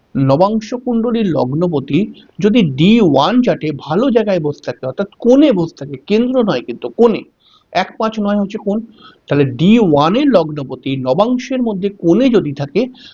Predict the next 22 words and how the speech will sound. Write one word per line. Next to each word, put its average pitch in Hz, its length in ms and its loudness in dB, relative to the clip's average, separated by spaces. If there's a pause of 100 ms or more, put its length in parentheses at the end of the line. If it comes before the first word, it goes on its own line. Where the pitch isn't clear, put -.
(140)
তাহলে 143 500 0 (120)
একজন 139 520 -2
মানুষের 156 400 0
সঙ্গে 185 340 0
তার 147 180 0 (100)
পার্টনারের 156 440 0 (360)
একটা - 260 -2
ভাব 131 300 -4
ভালোবাসা 151 460 -2 (200)
দেখতে 147 260 -2
পাওয়া 120 220 -2
যায়। - 140 -8 (880)
দেখুন, 269 260 4
আমরা 202 280 2
সাধারণভাবে 247 640 2
জানি 175 320 0
দ্বিতীয় 180 520 0
বিবাহ 160 460 2 (120)
আমরা 143 220 -4
দেখি 139 460 0 (400)
যে 170 120 2
স-, - 160 -4